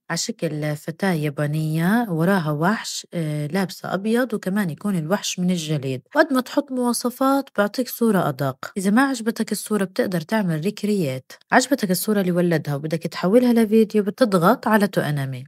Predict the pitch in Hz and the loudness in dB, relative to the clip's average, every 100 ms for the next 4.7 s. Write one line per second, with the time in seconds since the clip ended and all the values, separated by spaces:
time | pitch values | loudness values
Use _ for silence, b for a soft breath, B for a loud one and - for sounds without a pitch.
0 | - 339 269 170 143 127 - _ _ - | 2 6 6 4 2 -2 -8 _ _ 4
1 | 156 131 131 - 233 208 208 254 220 160 | 4 2 -6 -4 0 2 2 2 0 0
2 | 143 202 185 170 160 - 202 156 - - | 0 0 0 -2 -4 2 2 2 -2 -4
3 | 170 190 196 160 147 170 - 240 233 220 | 2 4 4 0 -6 -8 -2 -2 0 -4
4 | - - 214 208 190 185 | -2 -2 0 2 2 0